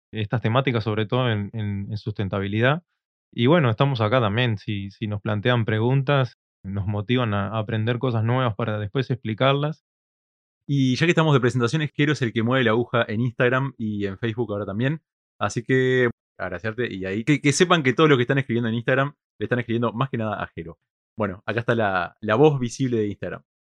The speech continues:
Speaker 2: Por ahora la voz, ahora después <laughs> va a ser en algún momento la cara.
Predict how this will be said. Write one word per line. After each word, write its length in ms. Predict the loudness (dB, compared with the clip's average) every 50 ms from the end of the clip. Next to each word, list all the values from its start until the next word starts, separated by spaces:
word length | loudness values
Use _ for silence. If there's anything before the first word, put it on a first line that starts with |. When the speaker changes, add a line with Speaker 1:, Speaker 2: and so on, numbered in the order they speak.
| _ _
Speaker 2:
Por 120 | 2 4 6
ahora 160 | 6 8 8
la 120 | 6 8
voz, 240 | 6 6 4 2 2
ahora 200 | 2 4 4 4
después 340 | 4 4 2 -2 -2 -2 -4 -12 _ _
<laughs> 140 | _ _ 0
va 40 | 0
a 60 | 0
ser 200 | 2 0 0 0
en 80 | 2 0
algún 160 | 0 0 0
momento 300 | 0 0 0 0 0 2
la 120 | 0 2
cara. 280 | 0 0 -2 -2 -6